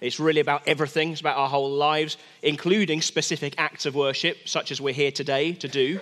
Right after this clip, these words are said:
gathering to worship God. But it's really about our whole lives and worshiping with our whole lives. But this song that I've just read is being sung on the way to take part in an act of worship. And so I think it has a couple of things to tell us about worship itself.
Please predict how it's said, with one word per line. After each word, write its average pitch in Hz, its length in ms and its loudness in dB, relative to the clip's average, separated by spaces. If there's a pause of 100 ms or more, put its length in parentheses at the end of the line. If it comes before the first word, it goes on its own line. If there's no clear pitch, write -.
(920)
gathering 143 400 0
to 139 100 -2
worship 139 540 0
God. 143 340 0 (200)
But 160 80 0
it's 160 120 0
really 180 160 2
about 160 200 2
our 151 180 0
whole 160 300 2
lives 147 320 0
and 131 120 -4
worshiping 143 360 -2
with 135 80 -6
our 127 100 -2
whole 147 240 2
lives. 151 220 2
But 143 140 -4
this 185 140 4
song 165 540 0 (180)
that 123 120 -2
I've 127 80 -2
just 151 180 -2
read 143 320 2
is 139 100 -2
being 147 240 -4
sung 143 440 2
on 143 100 -2
the 143 80 0
way 156 460 2 (160)
to - 80 -4
take - 240 0
part 156 200 0
in 147 60 -2
an 147 80 -2
act 143 220 -2
of 139 100 -4
worship. 175 460 0
And 127 160 -6
so 139 180 0 (260)
I 135 100 0
think 160 180 -2
it - 20 0
has 151 140 -2
a 151 40 0
couple 151 220 -4
of 135 60 -6
things 139 260 -4
to 139 100 -12
tell 180 300 -2
us 131 240 -4
about 139 420 -2
worship 143 380 -2
itself. 123 640 -8